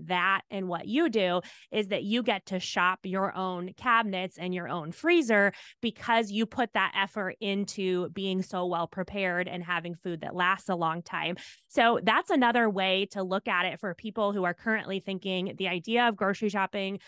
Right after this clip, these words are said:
is overwhelming, the idea of meal planning is overwhelming. You kind of get a lot more bang for your buck in that the time that you invest in making those foods last and having them on hand and fitting in your budget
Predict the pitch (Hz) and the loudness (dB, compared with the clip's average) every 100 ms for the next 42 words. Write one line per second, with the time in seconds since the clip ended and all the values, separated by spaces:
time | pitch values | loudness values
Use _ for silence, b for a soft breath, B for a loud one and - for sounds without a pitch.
0 | b - 190 185 190 190 185 175 175 180 | b -8 -2 0 2 2 2 2 2 -2
1 | 180 170 180 220 240 226 - 208 190 185 | -2 -2 -2 0 4 4 4 0 0 -2
2 | 185 196 185 185 180 185 185 180 180 180 | -4 -6 -6 -4 -4 -2 -2 -2 -2 -4
3 | 180 B B B 214 311 285 262 220 190 | -6 B B B 0 0 0 0 0 0
4 | 208 196 - 208 196 202 - 208 190 185 | 2 2 0 -2 0 0 0 -4 -4 -4
5 | 180 208 220 180 180 180 196 - 208 196 | -4 -4 -4 -4 -2 0 0 -2 -6 -2
6 | 185 175 175 185 185 - 190 214 208 185 | 0 2 0 -4 -8 -4 0 0 0 -4
7 | 190 196 175 175 180 190 - - 196 190 | -4 -2 -2 2 2 0 -8 -12 -6 -2
8 | 180 185 - b b 196 190 214 196 185 | -2 -4 -6 b b -2 0 0 0 0
9 | - 185 180 180 170 175 233 - 196 190 | -2 -4 -4 -2 0 2 2 -2 -8 -8
10 | - 170 190 196 175 175 170 170 247 247 | -4 -2 0 -2 -2 -2 -4 -4 -2 0
11 | 240 240 - 180 - 196 185 170 165 165 | 0 -4 -6 -8 -6 -4 -4 -4 -2 2
12 | 339 254 202 | 2 4 2